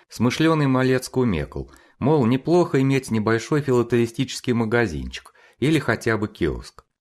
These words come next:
Пацаны бы бойко раскупали всякие там Гвинеи и Камбоджи,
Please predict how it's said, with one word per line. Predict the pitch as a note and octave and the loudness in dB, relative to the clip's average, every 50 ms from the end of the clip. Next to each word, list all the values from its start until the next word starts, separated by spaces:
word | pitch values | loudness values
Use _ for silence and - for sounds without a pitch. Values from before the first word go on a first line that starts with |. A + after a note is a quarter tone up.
| _ _ _ _ _ _ _ - | _ _ _ _ _ _ _ -8
Пацаны | - C3+ - D3 C#3+ E3 F#3 F#3 | -6 -4 -2 0 2 2 2 2
бы | D3+ D3 C#3 | 2 2 2
бойко | A#2 C3 D#3+ D#3+ D3+ D3+ C3 | 2 2 2 0 0 0 0
раскупали | B2 A#2+ - - C3 A2 - D3+ D3+ D3 C3 G#2+ | -2 -2 -2 -4 -4 -4 -2 0 0 2 0 0
всякие | - - - C3 B2 - - A2 | -2 0 -2 -2 0 0 -2 -2
там | A2 - A2 G#2+ G2+ F#2 | -2 0 0 0 0 0
Гвинеи | G2+ A2 A#2 A2 G#2+ B2+ D3+ D3+ C3+ A#2+ | 0 0 0 0 0 0 0 2 0 0
и | A2+ | -2
Камбоджи, | A2+ - B2 A#2 A2+ G#2 D#2 C#2+ C2+ C2 B1+ C2 C#2 B1+ - | -2 -2 -2 0 0 -2 -2 -4 -6 -6 -6 -8 -10 -12 -12